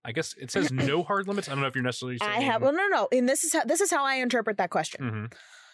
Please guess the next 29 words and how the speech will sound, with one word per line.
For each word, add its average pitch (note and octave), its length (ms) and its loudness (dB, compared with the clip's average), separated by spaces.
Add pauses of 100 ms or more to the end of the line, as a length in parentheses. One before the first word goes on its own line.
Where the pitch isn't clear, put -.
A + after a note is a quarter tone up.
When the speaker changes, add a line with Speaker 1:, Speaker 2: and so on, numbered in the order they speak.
(240)
Speaker 2:
I C4 220 2
have C#4 360 2
no A3 260 4
hard F#3+ 360 0
limits, E3+ 360 0
meaning G3+ 560 2
that F#3+ 120 2
Speaker 1:
I - 20 0
should, G#3 200 0
Speaker 2:
any C#4 80 4
Speaker 1:
I - 20 4
Speaker 2:
hard - 280 0
Speaker 1:
should E3+ 280 0
have G#2+ 180 -2
no G2 140 -8
hard G2 200 -8
limits - 300 -20
is - 120 -18
what F#2 100 -14
they - 60 -8
Speaker 2:
So A#3+ 420 4
what, B3 220 2
the A3+ 80 4
way C4 140 6
that C4+ 100 4
I B3 60 4
read A3+ 260 2
that G3 220 0
is, F#3+ 300 0